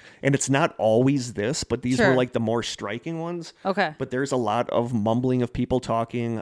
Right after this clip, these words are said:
Speaker 1: uh, like I said, sexual sounds, dogs barking, crying, the sounds of machinery.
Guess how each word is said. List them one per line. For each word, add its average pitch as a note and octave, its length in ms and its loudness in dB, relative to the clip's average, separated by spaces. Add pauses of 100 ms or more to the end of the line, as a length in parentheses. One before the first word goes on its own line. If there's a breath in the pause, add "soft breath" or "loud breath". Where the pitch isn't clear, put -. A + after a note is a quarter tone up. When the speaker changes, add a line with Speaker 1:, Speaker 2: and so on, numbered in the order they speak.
(120)
Speaker 1:
uh, F2+ 240 -6
like G#2 160 -6
I F2+ 60 -4
said, G#2+ 260 -4
sexual A#2+ 460 -2
sounds, A#2 440 -4
dogs A#2 400 -4
barking, A#2+ 520 -4
crying, A#2+ 600 -4 (400 soft breath)
the B2+ 80 -4
sounds B2 320 0
of A#2+ 60 2
machinery. B2+ 720 0